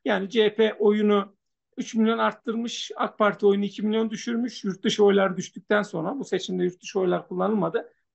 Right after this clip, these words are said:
On dört Mayıs seçimlerine dayanarak söylüyorum ben bunu. Ee,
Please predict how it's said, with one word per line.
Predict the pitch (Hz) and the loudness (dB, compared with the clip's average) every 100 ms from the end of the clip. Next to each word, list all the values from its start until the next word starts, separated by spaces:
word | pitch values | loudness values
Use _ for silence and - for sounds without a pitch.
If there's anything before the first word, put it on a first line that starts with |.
| _ | _
On | 226 220 | 4 6
dört | 202 196 | 4 2
Mayıs | 190 180 | -2 -2
seçimlerine | - 185 196 185 185 185 | -4 -6 -4 -2 -2 -2
dayanarak | 180 180 175 170 | -2 0 -2 -4
söylüyorum | - 160 151 151 151 | -4 -4 -2 -4 -4
ben | 151 143 | -6 -4
bunu. | 165 247 - _ - _ - - | -2 -2 -4 _ -20 _ -20 0
Ee, | 226 202 | 2 4